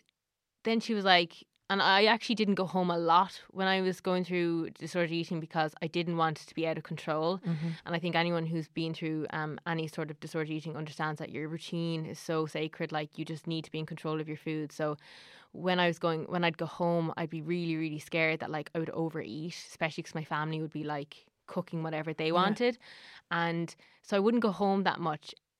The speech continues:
Speaker 1: So I think it was, like, I had spent a few years, like, not really going home that much, maybe for occasions, and I obviously would ruin it because I would feel so guilty and then feel like I needed to, like, spread my guilt out. And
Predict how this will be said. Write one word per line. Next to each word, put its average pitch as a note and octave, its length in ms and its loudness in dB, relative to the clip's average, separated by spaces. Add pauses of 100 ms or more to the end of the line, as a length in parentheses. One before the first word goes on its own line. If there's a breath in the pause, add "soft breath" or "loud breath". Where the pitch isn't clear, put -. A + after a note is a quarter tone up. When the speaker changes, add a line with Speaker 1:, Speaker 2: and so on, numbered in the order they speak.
(240)
Speaker 1:
So G3+ 200 2
I G3 80 6
think A3+ 220 4
it A3+ 60 2
was, F3+ 140 0
like, E3+ 260 4 (200)
I F3+ 80 4
had F3+ 120 2
spent F#3 220 0
a E3+ 40 -12
few F#3 140 -4
years, E3+ 400 2
like, D#3 200 -2
not E3 280 0
really E3 200 -2
going D#3+ 220 -2
home D#3+ 240 -2
that E3 140 -4
much, D#3+ 320 -6
maybe E3 220 0
for D#3 160 -6
occasions, D#3+ 760 -4
and D#3 100 -10
I D#3+ 100 -4
obviously D#3+ 340 -4
would D#3 180 -10 (220)
ruin E3+ 560 -4
it - 300 -6 (240)
because D#3 560 -2
I E3 180 0
would D#3 260 -4 (440 loud breath)
feel E3 420 0
so E3+ 260 2
guilty D#3+ 440 -2
and D#3 100 -6
then D#3 220 -8 (140)
feel F#3 200 0
like E3 140 -2
I D#3+ 80 -2
needed D#3+ 260 -8
to, D#3 100 -14
like, E3 140 -10
spread E3+ 400 0
my G3 160 6
guilt G#3+ 280 6
out. C4+ 300 6 (520 loud breath)
And F3+ 460 2